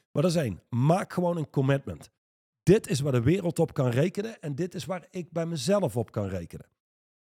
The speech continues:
Dan stap twee zou zijn, doe noodzakelijk vereiste acties, maar daarbij stop je te klagen naar de buitenwereld. Dat is stap één.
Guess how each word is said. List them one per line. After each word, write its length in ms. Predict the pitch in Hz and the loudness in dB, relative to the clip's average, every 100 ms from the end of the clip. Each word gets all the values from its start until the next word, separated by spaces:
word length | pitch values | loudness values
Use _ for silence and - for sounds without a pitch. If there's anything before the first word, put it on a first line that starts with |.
| _ | _
Dan 160 | 170 | -2
stap 320 | - - 175 - | -2 -4 -6 -4
twee 200 | 233 202 | -2 0
zou 180 | 151 | 2
zijn, 300 | 117 131 214 - 131 _ | 2 0 -2 -10 -20 _
doe 160 | 202 | 2
noodzakelijk 720 | 254 180 - 180 143 - 131 - | 4 2 2 -2 -2 -2 -2 -2
vereiste 400 | 117 110 - 127 | 0 0 2 -2
acties, 560 | 170 - 226 247 - - _ | -2 -4 -6 -6 -8 -14 _
maar 680 | - 127 147 226 285 - - _ _ _ _ _ _ _ _ | 0 2 2 0 -4 -8 -12 _ _ _ _ _ _ _ _
daarbij 320 | - 156 139 | -2 0 0
stop 560 | 131 - - - 277 - | 0 -2 -6 0 0 0
je 120 | 240 | -4
te 120 | 220 | -4
klagen 440 | - 202 208 190 190 | -4 0 0 0 0
naar 100 | 190 | 0
de 100 | 160 | 2
buitenwereld. 840 | 165 156 127 117 107 147 196 - | 2 4 4 4 2 0 -6 -2
Dat 100 | 135 | -2
is 80 | - | -2
stap 300 | - 196 - | -2 -4 -4
één. 420 | - 143 110 - | -4 -2 -4 -10